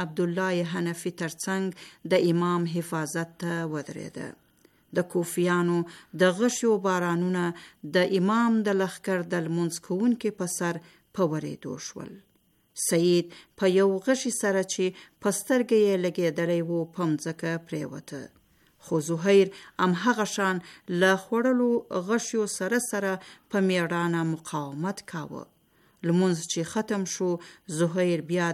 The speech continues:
د جنگ میدان ته ستون شو او جانانه جنگ یې وکړ. کوفیانو اوریدل چې داسې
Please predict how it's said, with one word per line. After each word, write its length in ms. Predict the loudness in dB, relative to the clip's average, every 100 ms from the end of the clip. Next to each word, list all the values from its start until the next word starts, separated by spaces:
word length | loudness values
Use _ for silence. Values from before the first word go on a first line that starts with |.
| -2
د 140 | -4 -2
جنگ 180 | 0 0 -2
میدان 500 | -4 -4 -4 -4 -6
ته 160 | -10 -10
ستون 260 | -6 -6 -6
شو 180 | -8 -8 -10 -20 -14 -2
او 80 | 0 0 -2
جانانه 500 | -2 -2 -2 -2 -4 -4
جنگ 200 | -2 0 -2 -4
یې 60 | -6
وکړ. 320 | -8 -8 -10 -10 _ _ _ _ 2
کوفیانو 600 | 2 4 4 4 6 4 2 2
اوریدل 520 | 2 2 2 2 0 0
چې 140 | 0 0 -2 -14 -10 -4 2
داسې 400 | 2 0 -2